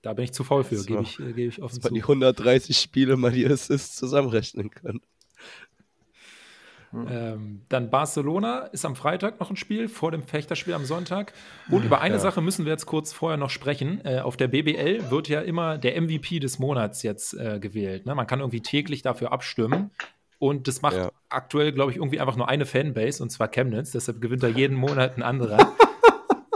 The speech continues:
Speaker 1: Und also unser Einfluss hier mag ja jetzt nicht, äh, global gesehen der größte sein, aber wir sind ja schon ein paar hundert Alba-Fans, die hier zuhören. Und ich finde, wir müssen uns jetzt hier auch einfach absprechen, für welchen Spieler wir abstimmen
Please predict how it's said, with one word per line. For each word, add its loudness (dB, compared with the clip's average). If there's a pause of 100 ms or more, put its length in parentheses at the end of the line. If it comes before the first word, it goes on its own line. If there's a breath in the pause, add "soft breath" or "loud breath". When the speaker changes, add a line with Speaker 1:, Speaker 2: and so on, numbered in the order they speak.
(120)
Speaker 1:
Und 0 (300 soft breath)
also 0
unser 4
Einfluss 0
hier 4
mag 2
ja 2
jetzt 0
nicht, -2
äh, -4
global 2
gesehen 2
der 2
größte 0
sein, -4
aber -2
wir 2
sind -6
ja 0
schon 2
ein -2
paar 0
hundert 2
Alba-Fans, -2
die -4
hier -6
zuhören. -4
Und -4
ich -8
finde, 2 (200 soft breath)
wir 4
müssen -2
uns -2
jetzt -2
hier -2
auch 2
einfach -2
absprechen, 2 (100)
für 0
welchen 4
Spieler 2
wir 2
abstimmen 0